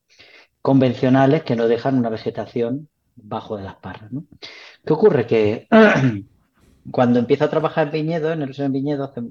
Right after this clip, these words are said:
hago una revisión con otros compañeros y me doy cuenta que el tema de erosión en viñedo se llevaba estudiando desde el año mil novecientos setenta.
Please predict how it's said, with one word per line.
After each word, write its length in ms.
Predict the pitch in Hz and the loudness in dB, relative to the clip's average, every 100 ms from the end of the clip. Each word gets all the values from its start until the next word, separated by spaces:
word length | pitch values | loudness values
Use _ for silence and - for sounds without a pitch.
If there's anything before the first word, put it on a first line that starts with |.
| - | -10
hago 180 | 117 113 | -10 -8
una 260 | 117 117 | -8 -8
revisión 600 | 123 123 123 - 120 151 _ _ _ - - _ - | -6 -6 -6 -8 -8 -10 _ _ _ -20 -20 _ -6
con 220 | 120 117 | -2 -2
otros 180 | 113 - | -4 -6
compañeros 640 | 117 120 123 143 135 196 _ _ _ _ _ _ | -4 -4 -2 -2 -2 -6 _ _ _ _ _ _
y 500 | - 135 131 123 123 113 | -4 -2 2 2 0 -2
me 100 | 117 | -4
doy 140 | 127 | -4
cuenta 400 | 127 143 143 - | -2 -2 -2 -6
que 280 | - 120 113 | -6 -4 -4
el 120 | 110 | -6
tema 240 | - 113 120 | -8 -8 -8
de 80 | |
erosión 240 | 135 139 139 | -8 -8 -6
en 80 | 131 | -4
viñedo 560 | 131 131 147 160 143 | -6 -6 -8 -10 -14
se 200 | - 117 | -12 -10
llevaba 260 | 110 107 117 | -8 -8 -8
estudiando 340 | - 127 123 | -4 -4 -2
desde 140 | 139 113 | -2 -4
el 40 | |
año 140 | 110 | -4
mil 140 | 131 113 | -6 -6
novecientos 300 | 110 117 135 | -10 -12 -12
setenta. 600 | 107 - 117 110 - | -12 -8 -8 -8 -18